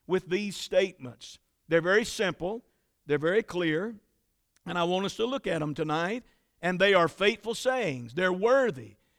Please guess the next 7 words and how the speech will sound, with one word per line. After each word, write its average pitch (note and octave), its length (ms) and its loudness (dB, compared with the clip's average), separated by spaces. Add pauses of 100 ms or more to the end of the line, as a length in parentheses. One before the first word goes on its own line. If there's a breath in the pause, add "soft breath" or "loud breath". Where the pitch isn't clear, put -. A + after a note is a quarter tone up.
(140)
They're F#3 160 2
worthy. G3 520 6
They're F#3 200 2
truthful. B3+ 600 -2
They're G3 220 4
righteous A3+ 540 2
statements. B3+ 840 -2